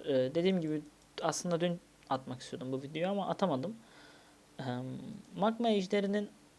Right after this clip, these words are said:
olayı aslına bakarsanız sadece kışkırtma, e, ve nazar vermememiz lazım. Nazar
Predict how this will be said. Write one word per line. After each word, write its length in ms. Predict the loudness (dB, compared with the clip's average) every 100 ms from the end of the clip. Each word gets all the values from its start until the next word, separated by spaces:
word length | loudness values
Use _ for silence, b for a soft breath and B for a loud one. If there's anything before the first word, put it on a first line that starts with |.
| -20 2
olayı 440 | 6 8 8 6 2
aslına 460 | -2 0 -2 0
bakarsanız 540 | 2 4 2 2 -2 -2
sadece 600 | 2 4 4 4 2 2 -8 -20 -20 -20 -20 -20 -20 -2
kışkırtma, 680 | 0 2 -2 -2 -2 -2 -8 -20 b b b b b b b b -20 -20 0
e, 280 | 4 6 6
ve 380 | 6 6 2 2
nazar 340 | 8 8 10
vermememiz 600 | 8 8 4 2 0 2
lazım. 440 | 4 4 0 0
Nazar 600 | 4 8 10 8 6 -10